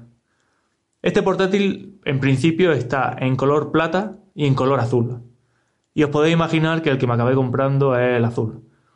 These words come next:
En plata solo lo veía en configuración con un procesador A M D y sin gráfica dedicada,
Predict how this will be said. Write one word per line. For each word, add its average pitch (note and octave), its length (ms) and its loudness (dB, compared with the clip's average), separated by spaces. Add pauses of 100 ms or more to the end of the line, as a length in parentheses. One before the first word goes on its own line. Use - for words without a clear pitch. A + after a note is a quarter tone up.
(580)
En D3+ 220 -2
plata E3+ 260 0
solo D#3 220 0
lo D3 140 2
veía C#3 420 2
en C3 80 0
configuración B2 580 0
con C3 140 0
un C3 80 2
procesador B2 480 0
A A#2+ 60 2
M A#2 180 4
D C3+ 120 4
y C3 40 0
sin A#2+ 180 -2
gráfica B2+ 320 0
dedicada, D3 520 0